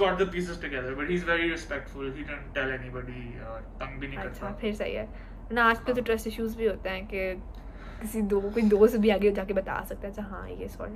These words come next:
Speaker 1: हाँ, मैं कोशिश करता हूँ कम से कम लोगों को पता चले, because I hate talking about it in real life। तुम्हारे वाला सीन ही के,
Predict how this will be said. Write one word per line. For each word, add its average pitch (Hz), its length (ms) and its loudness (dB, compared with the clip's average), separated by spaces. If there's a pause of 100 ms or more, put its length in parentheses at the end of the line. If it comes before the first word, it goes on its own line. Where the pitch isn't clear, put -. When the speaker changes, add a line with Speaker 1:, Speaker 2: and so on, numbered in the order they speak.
Speaker 1:
हाँ, 190 380 4
मैं 202 160 -4
कोशिश 185 280 0
करता 190 240 -2
हूँ 208 100 -8
कम 175 200 -4
से 175 140 -4
कम 180 140 -4
लोगों 160 200 -6
को 156 140 -8
पता 135 200 -2
चले, 147 220 -6
because 190 360 2
I 196 180 6
hate 196 260 6
talking 185 280 0
about 180 280 2
it 185 120 -2
in 170 80 -6
real 180 200 4
life। 175 120 -2
तुम्हारे 156 260 0
वाला 160 200 2
सीन 151 180 -6
ही 143 240 -10
के, 143 220 -2